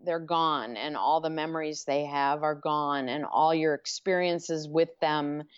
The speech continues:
seem to amount to nothing. And of course, that's not true. It does amount to something. It, it amounts to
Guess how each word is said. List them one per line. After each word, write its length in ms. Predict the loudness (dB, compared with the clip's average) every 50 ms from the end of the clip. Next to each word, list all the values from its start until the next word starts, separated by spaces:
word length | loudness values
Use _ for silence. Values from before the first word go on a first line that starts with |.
| -20 -20 _ _ _ _ _ _ _ _ _ _ _
seem 520 | -10 -6 -2 0 2 4 4 4 2 0 -2 -4
to 180 | -2 0 0
amount 480 | 2 2 2 2 2 2 2 0 0 -2 -6 -12
to 120 | -8 -4
nothing. 640 | -2 0 0 0 0 0 -2 -4 -4 -4 -6 -10 -12 -8
And 140 | -6 -4 -2
of 160 | -4 -4 -6
course, 380 | -4 -2 0 0 0 0 -2 -2
that's 240 | 0 0 0 0 -4
not 200 | -8 -10 -10 -12
true. 500 | -14 -12 -6 -4 -2 0 0 0 0 0
It 160 | 0 -2 0
does 240 | 2 2 2 2 2
amount 380 | 0 -2 -2 -2 -4 -4 -6 -8 _
to 120 | -10 -10 -8
something. 640 | -6 -2 -2 -2 -2 -2 -2 -4 -4 -4 -4 -4 -4
It, 260 | -2 -2 -2 -4 -2 0
it 40 |
amounts 640 | 0 2 2 2 0 0 2 0 0 -2 -4 -8 -10 -10 -2 0
to 360 | 2 4 4 4 2 0